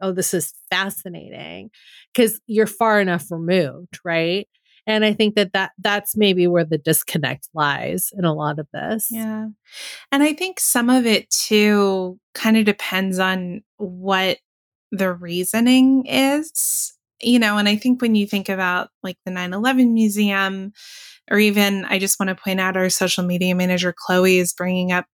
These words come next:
Speaker 2: going to sites like Auschwitz.
Speaker 1: Yeah.
Speaker 2: It's
Speaker 1: We had that in the, when we discussed that too, actually.
Speaker 2: Yeah. I
Speaker 1: So,
Speaker 2: mean, it, it's,
Speaker 1: yeah.
Speaker 2: it's, um,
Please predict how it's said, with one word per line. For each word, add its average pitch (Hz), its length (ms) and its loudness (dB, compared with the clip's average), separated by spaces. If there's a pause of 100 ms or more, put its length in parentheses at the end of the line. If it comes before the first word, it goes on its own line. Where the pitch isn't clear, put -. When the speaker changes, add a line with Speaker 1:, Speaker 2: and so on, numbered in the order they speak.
(100)
Speaker 2:
going 185 280 0
to 180 60 0
sites 175 340 0
like 170 200 -2
Auschwitz. 175 920 -2 (1080)
Speaker 1:
Yeah. 208 80 0 (160)
Speaker 2:
It's - 280 0
Speaker 1:
We 226 120 2
had 240 140 2
that 214 180 2
in 185 160 2
the, 170 540 0 (200)
when 190 220 -2
we 220 100 6
discussed 190 400 -2
that 160 200 -4
too, 226 200 0
actually. 165 440 -2
Speaker 2:
Yeah. 247 420 2
I - 80 0
Speaker 1:
So, 214 80 2
Speaker 2:
mean, 226 160 0
it, 214 180 -2
it's, 214 240 -2
Speaker 1:
yeah. 196 360 2 (260)
Speaker 2:
it's, 214 420 -2
um, 196 720 -2